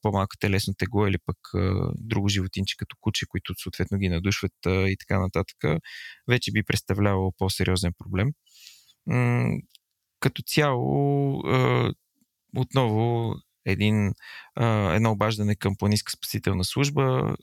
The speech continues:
за известяването на този инцидент, съответно, и вече за взимането на мерки. Така ще ми бъде трудно да ги опиша в стъпки, а, но като цяло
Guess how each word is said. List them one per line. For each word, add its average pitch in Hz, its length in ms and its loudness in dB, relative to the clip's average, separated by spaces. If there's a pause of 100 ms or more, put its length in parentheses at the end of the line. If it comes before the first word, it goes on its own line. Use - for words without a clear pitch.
за 120 160 0
известяването 110 800 2
на 110 140 2
този 104 260 0
инцидент, 107 500 0
съответно, 110 560 -2 (640)
и 120 120 2
вече 110 260 2
за 107 120 0
взимането 98 540 2
на 98 100 2
мерки. 127 800 0 (360)
Така 170 140 -6
ще - 100 0
ми 107 60 2
бъде 117 200 4
трудно 123 260 2
да 104 80 4
ги 98 100 0
опиша 107 340 0
в 95 120 2
стъпки, - 520 -2 (520)
а, 104 480 0 (240)
но 117 140 -4
като - 260 -10
цяло 127 640 0